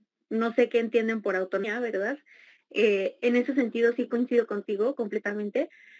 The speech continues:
pero bueno, ahorita no estamos hablando de eso, <laughs> aunque sí, es un punto que, que debo de reconocer, es, es muy cierto. Yo creo que aquí lo que hace falta es tener, n-,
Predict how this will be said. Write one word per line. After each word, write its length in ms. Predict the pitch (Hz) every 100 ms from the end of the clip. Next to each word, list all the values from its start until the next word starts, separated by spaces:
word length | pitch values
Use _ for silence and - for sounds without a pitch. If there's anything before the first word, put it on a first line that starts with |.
| _ _ -
pero 300 | 285 285 294
bueno, 220 | 269 240
ahorita 280 | 240 240 269
no 100 | 247
estamos 340 | 240 240 226
hablando 380 | 214 208 208 214
de 220 | 202 202
eso, 260 | 214 - 370 _ - - - _ -
<laughs> 240 | - 233 - - - - _ _
aunque 280 | 254 233 220
sí, 240 | - 208 - _
es 120 | 247
un 120 | 269 254
punto 360 | 247 247 233
que, 380 | 220 196 185 - -
que 300 | 202 202 208
debo 280 | 226 247
de 100 | 240
reconocer, 680 | 208 190 196 190 202 220 - _ _ _ _
es, 240 | 226 220 220 _
es 140 | - 247
muy 220 | 247 233
cierto. 360 | 247 220 220 196 - - -
Yo 140 | 277
creo 180 | 302 349
que 140 | 359 330
aquí 320 | 226 - 233
lo 180 | 247 254
que 280 | 185 180 -
hace 360 | 208 220 277 262
falta 480 | 247 220 226 240
es 200 | 240 240
tener, 480 | - 269 254 247 247 _
n-, 1040 | 240 247 294 _ _ _ _ _ - 269